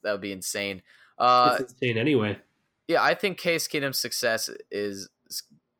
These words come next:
Speaker 1: Terry has a big part in Case Keenum's success this season. Case Keenum, number seven quarterback this season so far. Is he a guy that you would
Speaker 2: No.
Speaker 1: consider now? Still no. I think
Speaker 2: No,
Speaker 1: I ask this every
Speaker 2: uh,
Speaker 1: time we
Speaker 2: here's
Speaker 1: talk
Speaker 2: the
Speaker 1: about the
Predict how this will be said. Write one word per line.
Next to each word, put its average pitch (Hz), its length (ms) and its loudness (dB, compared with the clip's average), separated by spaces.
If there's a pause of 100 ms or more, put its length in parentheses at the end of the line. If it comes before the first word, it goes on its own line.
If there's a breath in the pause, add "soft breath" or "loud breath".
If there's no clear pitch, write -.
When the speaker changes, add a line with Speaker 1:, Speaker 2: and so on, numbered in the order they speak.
Speaker 1:
Terry 175 280 2
has 135 120 0
a 117 40 -6
big 113 280 -4
part 95 380 -4
in 98 100 -14
Case 95 260 -10
Keenum's 92 280 -12
success - 400 -8
this 95 160 -8
season. 95 420 -10 (460)
Case 208 240 -4
Keenum, 190 480 -2 (480)
number 175 280 -4
seven 165 600 -2
quarterback 147 680 -4
this 95 200 -8
season - 440 -10 (220)
so 95 240 -6
far. 76 340 -8 (180)
Is 123 220 -6
he 214 260 -4
a 226 60 0
guy 147 580 2 (440)
that 131 140 0
you 139 180 -4
would 127 200 -2 (140)
Speaker 2:
No. 123 220 0
Speaker 1:
consider 123 460 -2
now? - 360 -10 (340)
Still 160 460 0
no. 127 400 -2
I 107 80 -6
think 196 180 2
Speaker 2:
No, 240 100 8
Speaker 1:
I 202 40 6
ask 135 280 0
this 123 180 -12
every 220 200 0
Speaker 2:
uh, - 20 -10
Speaker 1:
time 110 160 -4
we 254 60 2
Speaker 2:
here's 285 100 4
Speaker 1:
talk 240 80 0
Speaker 2:
the - 40 0
Speaker 1:
about - 100 -6
the 190 80 2